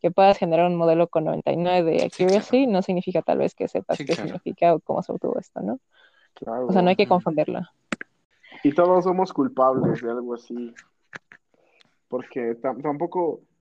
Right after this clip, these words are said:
Speaker 3: para utilizar una
Speaker 2: Sí, claro.
Speaker 3: computadora no necesitas saber cómo funciona el kernel de Linux y
Speaker 1: Ajá, claro. <laughs>
Speaker 3: No puedes ser experto
Speaker 2: Sí, no.
Speaker 3: en todo.
Speaker 1: Ni el funcionamiento
Speaker 2: Para
Speaker 1: del
Speaker 2: escuchar este
Speaker 1: transistor,
Speaker 2: podcast no
Speaker 1: que
Speaker 2: necesitas
Speaker 1: es
Speaker 2: saber
Speaker 1: como
Speaker 2: cómo se
Speaker 1: el, lo
Speaker 2: transmite.
Speaker 1: más básico, ¿no?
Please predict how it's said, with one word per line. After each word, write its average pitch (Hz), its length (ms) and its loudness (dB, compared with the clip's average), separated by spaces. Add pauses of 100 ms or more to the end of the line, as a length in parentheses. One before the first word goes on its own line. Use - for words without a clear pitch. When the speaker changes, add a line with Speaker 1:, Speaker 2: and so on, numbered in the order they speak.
(360)
Speaker 3:
para 127 160 -2
utilizar 127 380 -6
una 180 100 -6
Speaker 2:
Sí, 170 140 -8
claro. 117 40 -6
Speaker 3:
computadora 123 320 -2
no 139 100 -2
necesitas 135 400 -4
saber 110 420 -4
cómo 120 260 -6
funciona 117 440 -8
el 113 180 -6
kernel 117 500 -4
de 110 140 -6
Linux 113 680 -10
y - 60 -20 (200)
Speaker 1:
Ajá, 202 460 2
claro. 190 500 2 (240)
<laughs> 214 720 -6 (480)
Speaker 3:
No 170 140 2
puedes 202 200 2
ser 190 120 2
experto 156 320 -2
Speaker 2:
Sí, 151 60 -4
no. - 80 2
Speaker 3:
en 135 40 -16
todo. - 160 -12
Speaker 1:
Ni 202 180 4
el 196 120 6
funcionamiento 190 680 2
Speaker 2:
Para 196 80 10
Speaker 1:
del - 40 6
Speaker 2:
escuchar 165 240 2
este 170 120 -2
Speaker 1:
transistor, 143 180 -4
Speaker 2:
podcast 175 220 6
no 135 60 -8
Speaker 1:
que 123 60 -6
Speaker 2:
necesitas 165 200 -2
Speaker 1:
es - 20 -8
Speaker 2:
saber 110 140 -8
Speaker 1:
como 170 100 -4
Speaker 2:
cómo - 120 -2
se - 40 -4
Speaker 1:
el, 214 80 -6
lo 170 60 -10
Speaker 2:
transmite. 175 420 -2
Speaker 1:
más 165 140 0
básico, - 380 0
¿no? 196 300 -2